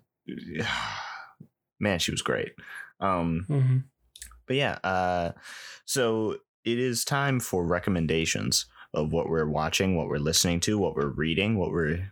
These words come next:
Speaker 1: what we're doing that we would recommend to the people to do for this week.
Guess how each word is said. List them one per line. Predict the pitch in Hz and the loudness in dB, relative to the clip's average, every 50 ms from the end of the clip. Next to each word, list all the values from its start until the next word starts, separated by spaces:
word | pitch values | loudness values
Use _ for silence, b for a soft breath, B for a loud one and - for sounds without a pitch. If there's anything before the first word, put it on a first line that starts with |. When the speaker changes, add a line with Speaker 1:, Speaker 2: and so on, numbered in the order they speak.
| - - | -4 -2
Speaker 1:
what | 98 90 | 0 0
we're | 64 78 85 | 2 0 0
doing | 82 - 82 82 85 92 101 107 110 95 | 0 0 0 2 2 2 2 0 2 2
that | 87 85 90 | 0 0 0
we | 87 | 0
would | 85 82 | 0 0
recommend | 80 80 85 85 - 92 90 90 90 - | 2 0 0 0 2 2 2 2 2 0
to | - | -2
the | - - | -4 -4
people | - - 120 117 - 98 82 | -2 -2 -2 0 0 -2 -2
to | - 85 | -2 -2
do | - - 82 85 98 113 113 - _ | 0 0 0 2 0 0 -2 -6 _
for | - - - 110 104 | -8 -4 -2 -2 0
this | 101 113 117 - - - | 0 0 0 0 -2 0
week. | 143 165 113 - | 0 0 0 -2